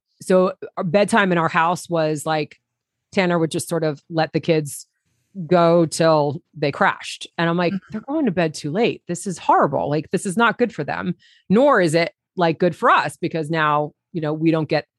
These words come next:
Speaker 1: the time to end our day together." And it caused massive arguments, like, huge arguments. The first, like, two years of our marriage was just, and I was pregnant and a newborn and, like, just all of it together was horrible. And it took a lot of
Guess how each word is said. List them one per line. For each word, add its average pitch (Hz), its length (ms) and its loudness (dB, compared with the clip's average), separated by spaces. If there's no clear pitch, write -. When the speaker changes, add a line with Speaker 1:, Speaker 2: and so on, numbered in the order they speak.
Speaker 1:
the 156 80 -2
time 143 460 -4
to - 160 -6
end 147 160 -2
our 180 160 4
day 135 280 2
together." 143 520 -6
And 202 140 4
it 226 140 2
caused 160 400 2
massive 160 920 0
arguments, 147 640 0
like, 151 320 0
huge 220 400 0
arguments. 143 460 0
The 147 80 -8
first, - 320 0
like, 143 180 2
two 185 120 0
years 156 220 4
of 139 80 -2
our 135 100 0
marriage 135 380 -2
was 135 200 -8
just, - 200 -8
and 185 140 4
I 180 80 4
was 156 80 0
pregnant 147 480 0
and 151 100 -4
a 139 60 -2
newborn 147 500 2
and, 143 180 -8
like, 135 300 -6
just - 340 -2
all 196 220 4
of 156 100 0
it 143 240 0
together 151 440 0
was 135 160 -8
horrible. 139 540 -2
And 160 120 0
it 160 80 -4
took 165 180 -4
a 156 40 -2
lot 147 460 0
of 143 120 -6